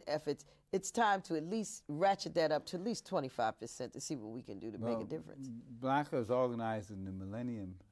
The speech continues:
Speaker 2: Summit in June.
Speaker 1: Yes.
Speaker 2: I gather that one of the objectives of that is to develop a collective,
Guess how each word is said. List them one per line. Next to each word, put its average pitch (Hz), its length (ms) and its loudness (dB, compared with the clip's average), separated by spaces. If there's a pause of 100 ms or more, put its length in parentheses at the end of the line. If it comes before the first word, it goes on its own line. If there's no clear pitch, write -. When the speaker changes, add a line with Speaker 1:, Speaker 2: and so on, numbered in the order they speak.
(200)
Speaker 2:
Summit 139 440 -2
in 92 220 -4
June. 117 380 -2 (180)
Speaker 1:
Yes. 139 300 -10 (480)
Speaker 2:
I 107 160 -2
gather 127 560 2
that 98 160 -2
one 117 380 2
of 143 140 0
the 110 140 0
objectives 95 560 -2
of 92 220 -4
that 104 240 0
is 98 220 -6
to 95 80 -6
develop 104 560 -8
a 104 100 -2 (120)
collective, 107 640 -2